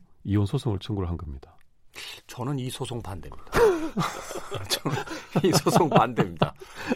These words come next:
Speaker 2: 이건 뭐 남성분들한테 도를 맞더라도 이건 어쩔 수가 없습니다. 이건 반대입니다. 네.
Speaker 1: 그 당시에 이제 일 심, 이 심 판사들이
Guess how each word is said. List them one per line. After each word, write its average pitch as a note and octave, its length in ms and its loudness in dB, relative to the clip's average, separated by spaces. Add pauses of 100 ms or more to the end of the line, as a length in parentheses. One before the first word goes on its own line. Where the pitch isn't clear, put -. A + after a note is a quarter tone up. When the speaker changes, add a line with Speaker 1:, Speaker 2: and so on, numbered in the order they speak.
(200)
Speaker 2:
이건 C3 140 -4
뭐 A#2 160 0 (220)
남성분들한테 C3 600 2
도를 C3+ 280 4
맞더라도 C#3 500 4
이건 B2 180 4
어쩔 B2 200 4
수가 - 200 -2
없습니다. F#2 360 -6
이건 G2+ 140 -6
반대입니다. G2 560 -4 (120)
네. A#2 80 -4 (1120)
Speaker 1:
그 C#3 100 4
당시에 D3+ 300 4
이제 B2 120 2
일 D#3 160 4
심, G3 220 2
이 E3+ 40 4
심 D3 140 0
판사들이 A#2+ 720 2